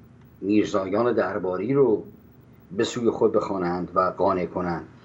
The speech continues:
و هم گروهی از آخوندها رو قانع کنند که این قانون مداری و قانونگذاری،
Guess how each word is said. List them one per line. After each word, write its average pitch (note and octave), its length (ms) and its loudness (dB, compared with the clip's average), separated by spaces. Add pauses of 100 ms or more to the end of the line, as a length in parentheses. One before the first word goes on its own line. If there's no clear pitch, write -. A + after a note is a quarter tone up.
(300)
و F#2 200 0
هم F3 300 2
گروهی D3 340 2
از C#3+ 140 0
آخوندها A2+ 640 -4
رو F#3 140 4
قانع F#2 320 -2
کنند E2 360 -10
که E2+ 280 -2 (500)
این E3 340 6
قانون A2 420 2 (220)
مداری F#2+ 440 -6
و F2+ 40 -4
قانونگذاری، F2+ 1080 0